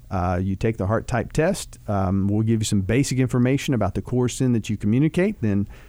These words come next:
uh, if you make the decision you wanna subscribe to the whole thing, then, uh, you will actually see video examples, and you'll get my commentary on those video examples about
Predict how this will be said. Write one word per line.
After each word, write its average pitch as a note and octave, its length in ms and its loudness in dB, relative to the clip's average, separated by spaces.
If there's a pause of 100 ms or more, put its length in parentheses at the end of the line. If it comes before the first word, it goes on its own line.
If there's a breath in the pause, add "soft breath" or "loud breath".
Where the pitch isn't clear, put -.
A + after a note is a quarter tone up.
(200 loud breath)
uh, F2 200 0
if G2+ 140 -4
you A2+ 180 2
make A#2 240 2
the B2 80 -2
decision C3 500 2
you A2 160 2
wanna G#2 340 2
subscribe G#2+ 600 -2
to - 80 -2
the G2+ 80 2
whole G#2+ 180 2
thing, F3+ 480 2
then, G#2 480 2 (340 soft breath)
uh, F#2 240 0
you A2+ 300 2
will B2 180 2
actually B2+ 440 -2
see A#2 680 2 (200)
video C#3+ 600 2
examples, G#2+ 1080 -2 (720)
and A2 160 2
you'll A2 120 2
get A#2 120 2
my A2 160 0
commentary A#2 720 0
on G#2 140 2
those G#2 160 0
video G#2+ 320 2
examples G2 600 -2
about G#2+ 460 -2